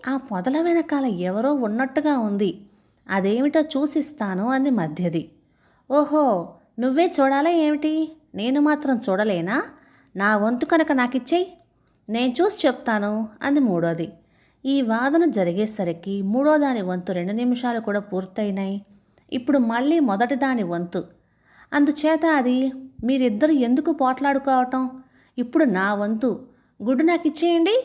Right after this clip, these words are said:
అని అనింది. ఇది వినేసరికి గుడ్డు పెట్టుకొని ఉన్న మధ్యదానికి తగని కోపం వచ్చింది. తన ముఖం మీద లొట్టలో ఉన్న ఆ గుడ్డుని కాస్త ఊడతీసి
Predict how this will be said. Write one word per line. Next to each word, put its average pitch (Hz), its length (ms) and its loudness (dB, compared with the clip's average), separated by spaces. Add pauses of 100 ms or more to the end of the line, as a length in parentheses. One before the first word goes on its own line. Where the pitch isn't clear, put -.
(340)
అని 269 120 0
అనింది. 175 460 -4 (540)
ఇది 269 200 2
వినేసరికి 247 1000 0
గుడ్డు 233 200 0
పెట్టుకొని 254 480 0
ఉన్న 202 260 -2
మధ్యదానికి 220 720 0
తగని 196 360 -4
కోపం 220 360 0
వచ్చింది. 247 600 0 (600)
తన 269 100 2
ముఖం 254 400 0
మీద 302 240 2
లొట్టలో 233 520 0
ఉన్న 233 200 0
ఆ 214 240 -2
గుడ్డుని 185 380 0
కాస్త 190 460 -4
ఊడతీసి 185 840 -4